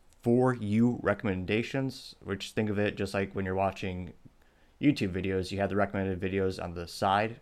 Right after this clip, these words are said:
in addition to the one that you're currently watching. And Elon says, quote unquote,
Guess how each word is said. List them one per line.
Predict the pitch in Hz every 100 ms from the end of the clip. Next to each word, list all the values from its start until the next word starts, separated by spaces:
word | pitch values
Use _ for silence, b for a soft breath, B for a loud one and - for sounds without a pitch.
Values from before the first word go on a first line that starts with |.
| -
in | 98
addition | 92 90
to | 92
the |
one | 92 92
that | -
you're | -
currently | - 110 90
watching. | 82 85 90 87 87 b b b b b b b _ - -
And | - 104 104 104 - -
Elon | 120 131 127
says, | - 135 117
quote | - 113
unquote, | 104 - 101 101 -